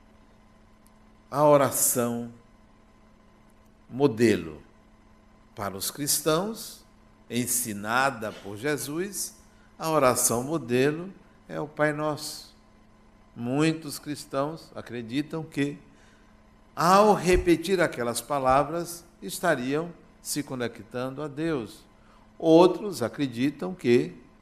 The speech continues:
ao comer uma hóstia, estariam se conectando a Deus. Outros acham que simplesmente meditando se conectam ao divino. Portanto,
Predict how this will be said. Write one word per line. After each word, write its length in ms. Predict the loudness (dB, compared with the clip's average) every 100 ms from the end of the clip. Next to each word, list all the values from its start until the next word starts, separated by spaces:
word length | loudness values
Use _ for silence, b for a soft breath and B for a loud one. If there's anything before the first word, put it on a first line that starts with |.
| _ _ _ _ _ _ _ _ _ _
ao 640 | 4 6 8 8 4 -4 -20 -20 -20 _ _ _ -4
comer 760 | 0 4 6 4 0 -8 -14 -18 _ _ _ _ _ _ -10
uma 320 | 2 6 8
hóstia, 680 | 8 8 6 0 -4 -4 -4
estariam 640 | -4 -2 -2 -2 -8 -8
se 160 | -8 -8
conectando 680 | -4 -4 -4 -6 -8 -6
a 60 | -8
Deus. 540 | -4 -2 -2 -4 -12 b b b b
Outros 560 | -2 0 -2 -6 -4 2
acham 340 | 2 0 -6
que 180 | -8 -8
simplesmente 720 | -8 -8 -10 -6 -4 -4 -4
meditando 1300 | -4 2 2 2 -8 -4 2 2 2 0 2 2 -2 -20 -20 _ _ _
se 220 | -4 -2 -2
conectam 800 | -4 -2 0 0 0 -8 -8 -6
ao 120 | -8
divino. 640 | -10 -12 -8 -6 -6 -10 -14 _ _ _ _
Portanto, 640 | -16 -12 -8 -8 -10 -14